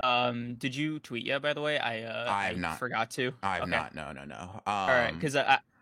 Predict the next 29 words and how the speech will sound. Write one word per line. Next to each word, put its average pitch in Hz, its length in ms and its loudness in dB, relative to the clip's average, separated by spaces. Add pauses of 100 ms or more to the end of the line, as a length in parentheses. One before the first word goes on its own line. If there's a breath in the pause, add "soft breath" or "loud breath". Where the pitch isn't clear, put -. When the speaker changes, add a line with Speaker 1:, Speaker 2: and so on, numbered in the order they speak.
(140)
Speaker 1:
I, 131 140 6
I'm 135 240 0
comfortable 147 560 -4
enough 147 260 -2
to, 156 300 -4
so - 120 -6
I'm 131 40 -2
gonna 127 140 0
do 120 120 -2
it 117 80 -2
right 120 140 2
now. 113 180 4
So 123 140 -6
this 113 100 -6
is 113 80 -8
my, 117 100 -2
like, 113 220 -8
little 117 360 -8
signal 113 380 -4
to - 140 -4
you 117 300 2
that 117 80 0
I'm 113 100 0
gonna 127 160 4
do 143 160 2
it. 151 140 0 (380 soft breath)
Speaker 2:
Cool. 90 280 -2
Speaker 1:
Um, 120 460 -2 (920)
uh, 123 600 2